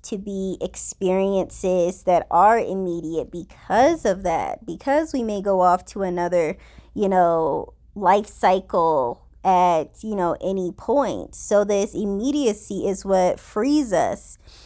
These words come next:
and we continue to free ourselves when experiences may make us feel stuck or stagnant.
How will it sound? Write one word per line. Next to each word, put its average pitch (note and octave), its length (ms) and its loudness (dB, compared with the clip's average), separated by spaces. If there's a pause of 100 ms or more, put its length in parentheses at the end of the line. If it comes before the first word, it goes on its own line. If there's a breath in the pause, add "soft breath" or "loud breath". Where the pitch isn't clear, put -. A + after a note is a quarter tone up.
(140 soft breath)
and G3 140 2
we G3 100 2
continue C4 640 2
to G#3 140 -6
free F#3 280 -4
ourselves E3+ 680 -2
when F3 140 -2
experiences E3+ 840 -4
may E3+ 160 -2
make F3 260 -4
us E3 200 -4
feel E3 480 0 (280 soft breath)
stuck - 520 0
or D#3+ 120 -2
stagnant. F3 800 0